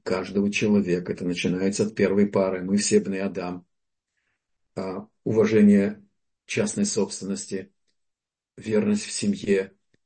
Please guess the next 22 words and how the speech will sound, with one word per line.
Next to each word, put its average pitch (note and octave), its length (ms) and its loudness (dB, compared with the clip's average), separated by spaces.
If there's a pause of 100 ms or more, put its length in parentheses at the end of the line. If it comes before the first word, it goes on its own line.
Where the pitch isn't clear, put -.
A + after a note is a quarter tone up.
(280)
а, F#2 580 -8 (300)
а, - 420 -14
требование, G#2+ 760 2 (140)
э, G2 380 -4 (1200)
потребность, C#3+ 640 4
чтобы B2 300 6
был D3 200 4
бы D3 160 4
справедливость A#2+ 1080 2
в A2+ 120 -12
отношениях A2 560 -2
между - 280 -8
людьми, G#2+ 200 -2
чтобы G2+ 220 -4
был A#2 120 0
бы B2 100 -2
суд. G#2+ 360 -4 (1700)
Это C3 440 2
одно. F#2+ 380 -6 (1300)
И G#2 100 -6
теперь, G#2+ 380 0
говорит G2 420 -8